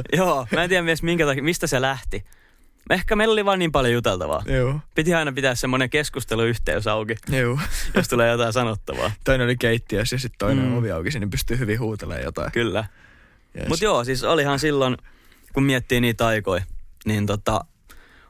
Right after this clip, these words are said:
Speaker 1: oli, mulla oli kotoisa olo, mut ei se nyt tuntunut kodilta.
Speaker 2: Ei.
Speaker 1: Et ei mulla ollut semmonen olo, että mä oon kylässä.
Speaker 2: Niin, tai
Speaker 1: Tiedätkö,
Speaker 2: jos
Speaker 1: se
Speaker 2: sä,
Speaker 1: pitää
Speaker 2: jos
Speaker 1: olla
Speaker 2: sä
Speaker 1: aina ykköset päällä ja
Speaker 2: Niin.
Speaker 1: vieraskoreen ja
Speaker 2: Jos sä oot N S jonkun nurkissa, niin eihän,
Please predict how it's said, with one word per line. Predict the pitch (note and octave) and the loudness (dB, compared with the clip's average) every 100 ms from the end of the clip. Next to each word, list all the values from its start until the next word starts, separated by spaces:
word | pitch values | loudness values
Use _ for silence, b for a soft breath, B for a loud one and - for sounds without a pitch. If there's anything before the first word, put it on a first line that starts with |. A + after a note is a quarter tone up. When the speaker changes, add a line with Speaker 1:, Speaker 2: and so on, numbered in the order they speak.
| - | 0
Speaker 1:
oli, | F3 E3+ - _ _ - D3 | 2 2 -2 _ _ -4 2
mulla | D#3+ D#3 | 2 2
oli | D3+ | 2
kotoisa | G3 G#3 C3+ A2+ A#2 | 0 2 0 0 2
olo, | C3 C3+ F2+ - - - - - - - A#2 | 2 2 -2 -6 -10 -12 -18 -20 -20 -6 -2
mut | A2+ | 2
ei | C3 C#3 | 2 2
se | B2+ | 2
nyt | A2 | 0
tuntunut | A#2+ A2+ A#2 A2+ | 0 2 0 2
kodilta. | C#3+ C3 G2+ F#2+ - - - G#2 | 2 2 0 -4 -8 -10 -8 -6
Speaker 2:
Ei. | F2+ F2 - | -4 -2 -2
Speaker 1:
Et | A#2+ | 0
ei | C3 | 0
mulla | C3+ C#3 | 2 2
ollut | C3+ B2 | 0 0
semmonen | C3+ B2 A#2 | 2 2 4
olo, | A2 A#2 G#2 | 4 2 0
että | G2 - G2+ B B B B - - A2+ | -2 -2 -2 B B B B -18 -4 0
mä | |
oon | B2 | 2
kylässä. | A#2 C3+ G#2+ - - G#2 - - B B B - | 2 2 2 0 -2 -4 -10 -20 B B B 0
Speaker 2:
Niin, | C3+ B2+ | 0 4
tai | C3 | 2
Speaker 1:
Tiedätkö, | B2 | 2
Speaker 2:
jos | C3+ | 2
Speaker 1:
se | |
Speaker 2:
sä, | B2+ | 2
Speaker 1:
pitää | C3+ | 2
Speaker 2:
jos | C3 | 2
Speaker 1:
olla | C3+ | 0
Speaker 2:
sä | |
Speaker 1:
aina | C#3 | -2
ykköset | D3+ C3 A#2+ - | -4 -4 -4 0
päällä | B2+ B2+ G#2+ | 0 0 -2
ja | A2+ | 0
Speaker 2:
Niin. | |
Speaker 1:
vieraskoreen | A#2 B2+ A2+ G#2 - A2 G2 F#2+ | 2 2 2 -2 -2 0 2 2
ja | G2 - B - | 0 -2 B 0
Speaker 2:
Jos | A#2+ - | 0 2
sä | |
oot | - B2+ C3 | 0 0 0
N | A#2+ | 0
S | A2 | 0
jonkun | B2 B2+ B2 | 0 2 2
nurkissa, | B2+ G#2+ G2 - G2 | 0 -2 -4 -4 -2
niin | F#2 | -2
eihän, | F#2 G#2 G2+ | -2 0 -2